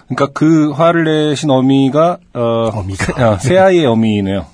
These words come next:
Speaker 2: 아, 그러네요.
Speaker 1: 아, 네.
Speaker 2: 이제
Speaker 1: 엄청 사실 힘들긴 하겠네요.
Speaker 2: 이제는 어미 세 기와, 네,
Speaker 1: 어.
Speaker 2: 저글링 다섯 기가 남아있어요.
Speaker 1: <laughs>
Speaker 2: 네.
Speaker 1: 자, 산수 문제 같아. 자, 그러면 식당 안에 남아있는, 어,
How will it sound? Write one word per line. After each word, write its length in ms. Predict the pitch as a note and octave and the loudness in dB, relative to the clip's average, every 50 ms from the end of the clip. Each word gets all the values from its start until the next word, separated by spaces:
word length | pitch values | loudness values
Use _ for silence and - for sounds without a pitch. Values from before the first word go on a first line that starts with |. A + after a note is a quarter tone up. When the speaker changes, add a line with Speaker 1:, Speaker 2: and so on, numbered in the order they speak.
| _ _ - | _ _ -10
Speaker 2:
아, 200 | G2+ A2 A2+ - | -6 -6 -6 -4
그러네요. 400 | F2 F2 F2 E2+ E2 F2 E2+ E2 F2 | -2 -2 -2 -2 -2 -6 -8 -8 -8
Speaker 1:
아, 40 | |
네. 280 | F2+ E2+ E2 D#2+ D#2+ D#2 - _ _ - | -8 -8 -8 -10 -12 -16 -18 _ _ -6
Speaker 2:
이제 160 | C#3 C#3 D#3 | -2 0 0
Speaker 1:
엄청 260 | D3 C3+ C#3+ C#3 C3 A#2+ | 2 2 2 0 0 -2
사실 260 | C#3 C#3 B2 C3 B2 | -4 -4 -2 -2 -2
힘들긴 640 | A#2+ C3 C3 C3+ C3+ C3+ C3 B2 A#2 A2 A2+ A2 - - _ _ | -2 0 0 0 0 0 0 -2 -2 -2 -4 -6 -8 -18 _ _
하겠네요. 520 | - B2 A#2 A2+ G2+ F2+ E2 D2+ D2+ D#2 - C3+ | -6 -4 -2 -2 -2 -4 -6 -8 -10 -12 -10 -6
Speaker 2:
이제는 260 | C#3 D#3+ D#3 D#3 D3 - - - | -4 -4 -4 -4 -8 -12 -10 -8
어미 240 | B2 C#3 D#3 D#3+ C#3 | -4 -4 -4 -4 -4
세 180 | - D#3+ D#3 | -2 -4 -4
기와, 480 | D3 C3+ C3+ C#3 C3+ C3+ C#3+ C#3+ D3 C#3 - _ | -4 -6 -8 -6 -2 0 0 0 0 -2 -8 _
네, 80 | - F#2 | -8 -6
Speaker 1:
어. 220 | F#2+ F2+ F2 E2+ E2+ - | -4 -4 -6 -8 -8 -6
Speaker 2:
저글링 260 | B2+ B2+ C#3+ C#3+ C3+ | -4 -4 -2 -4 -4
다섯 160 | - - C#3 - | -4 -6 -6 -2
기가 180 | A#2+ C3 A2+ | -2 -2 0
남아있어요. 560 | G2 F3 F3+ F3+ - - - - G#2+ D3+ F#3 F#3 C3+ - - - - | -2 -4 -4 -6 -6 -6 -6 -4 -2 0 0 0 -2 -6 -6 -12 -20
Speaker 1:
<laughs> 200 | _ _ _ - | _ _ _ -10
Speaker 2:
네. 80 | A2+ G2 G2+ F#2+ E2 D2+ D2 D2 - - _ - - - - _ _ - - - | -10 -8 -8 -8 -10 -12 -14 -18 -20 -20 _ -20 -20 -20 -20 _ _ -20 -20 -16
Speaker 1:
자, 400 | - - - - - - - F#3+ - - - - - - | -16 -16 -14 -14 -12 -4 -4 -4 -4 -4 -16 -16 -16 -8
산수 320 | - F3+ F#3 G3 F3+ G3 F#3 E3+ | -2 0 0 0 2 2 2 2
문제 240 | D3 C3 A#2+ A2+ G#2+ | 2 2 0 2 0
같아. 240 | G2 F#2+ - - G#2 | 0 0 -2 -6 -6
자, 200 | - C3 A#2 A2 | -2 0 -2 0
그러면 320 | - C#3+ D3 - D#3 F#3 F#3+ | 0 -2 0 0 2 0 0
식당 340 | - F#3+ - - G#3+ E3+ G3 | -2 -2 0 2 4 6 6
안에 180 | F#3+ F#3 E3+ D#3+ | 6 4 6 4
남아있는, 520 | C#3+ C3 B2+ C3+ C3 C3 B2 B2+ D3+ G3 A3+ | 4 4 6 4 4 4 2 2 2 2 0
어, 760 | - - - - - - - - - A#2+ A#2 A2+ A2+ A#2 | 0 -2 -6 -6 -6 -10 -8 -8 -10 -8 -6 -6 -4 -4